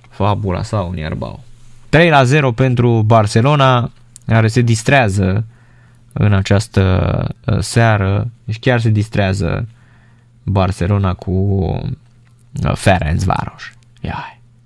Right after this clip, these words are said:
O să le dea cinci șase zero, uh, le scoate un pic fotbalul din cap, să mai zică și ăștia că sunt mari fotbaliști.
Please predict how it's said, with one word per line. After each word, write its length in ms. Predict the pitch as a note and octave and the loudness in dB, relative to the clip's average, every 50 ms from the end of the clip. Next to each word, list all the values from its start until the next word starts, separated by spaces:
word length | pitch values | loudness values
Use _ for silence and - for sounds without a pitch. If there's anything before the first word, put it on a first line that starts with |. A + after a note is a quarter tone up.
| _ _ _ _ _ _ _ _ | _ _ _ _ _ _ _ _
O 80 | - C#3+ | -4 -2
să 100 | C3+ D3+ | 0 2
le 60 | D#3+ | 4
dea 220 | D#3+ D#3+ C#3+ B2+ | 4 4 4 2
cinci 300 | A#2+ G#2+ - - C3 A2+ | 2 0 2 2 4 4
șase 300 | G2+ - A2 G2+ - G#2+ | 4 4 4 4 4 2
zero, 580 | G2+ F#2+ G2 A2+ A#2+ A2+ G2+ F#2+ F#2+ F#2+ G#2 B2+ - - _ - - - - - - - | 2 4 4 4 4 4 4 2 2 2 0 -2 -4 -8 _ -20 -20 -20 -20 -20 -20 -12
uh, 260 | - - - - - E2 | -6 -4 -2 -2 0 0
le 100 | G2+ A2 | 0 0
scoate 400 | A2 - A#2 A2+ A2 - G#2 G2+ | 2 4 4 4 4 4 4 2
un 100 | G2 G2 | 2 2
pic 180 | G#2+ G2+ F#2 | 0 0 0
fotbalul 400 | - - G2+ F#2+ G2 F#2 F2 F2+ | 0 0 0 2 2 2 2 2
din 100 | F2+ F2+ | 0 0
cap, 160 | F#2+ G#2 G2 | 0 0 0
să 100 | F#2+ - | 0 0
mai 160 | G2+ G#2 G2+ G2 | 0 0 0 0
zică 220 | F#2+ G2+ A#2+ - | 0 -2 -2 -2
și 120 | G#2 G#2 | -2 -2
ăștia 220 | F2+ - - E2 F#2 | -2 -2 -2 -4 -4
că 80 | F#2+ | -4
sunt 380 | F2+ G2 F#2 F2 E2 - - - | -2 -2 -2 -2 -4 -4 -6 -4
mari 260 | E2 F#2 F#2 F2 E2+ | -2 0 0 0 -2
fotbaliști. 680 | - - F2 F2+ F#2 F2+ E2 D#2+ E2 E2 - - - | -2 -2 -2 -2 0 0 -2 -2 -4 -6 -10 -14 -20